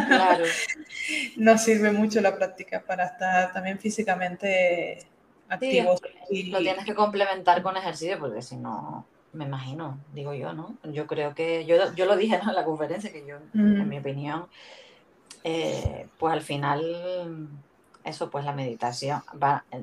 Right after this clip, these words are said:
Speaker 1: yo, vamos, le tengo un respeto tremendo y a mí me, me encanta, por ejemplo, el budismo, lo tengo, pues, cerca,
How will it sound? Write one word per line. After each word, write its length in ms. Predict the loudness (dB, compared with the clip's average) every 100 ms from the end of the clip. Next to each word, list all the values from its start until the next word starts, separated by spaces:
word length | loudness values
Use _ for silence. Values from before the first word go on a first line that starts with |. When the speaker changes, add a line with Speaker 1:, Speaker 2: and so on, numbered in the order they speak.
| -6
Speaker 1:
yo, 260 | 0 2 4
vamos, 240 | 2 2
le 100 | -4
tengo 140 | -6 -6
un 100 | -4
respeto 520 | -4 -2 0 0 0
tremendo 480 | -2 -4 -6 -4 -4
y 100 | -4
a 60 |
mí 120 | -6 -6
me, 300 | -8 -8 -10
me 160 | -12
encanta, 800 | -12 -6 -6 -6 -6 -4 -4 -6 -10
por 100 | -14
ejemplo, 280 | -14 -16
el 60 | -14
budismo, 680 | -12 -12 -14 -14 -12 -12 -16 _ -14
lo 120 | -12
tengo, 540 | -12 -8 -6 -6 -8 -12 -20 -20 _ -20 -20 _ _ _
pues, 160 | -14 -4
cerca, 380 | -4 -2 -4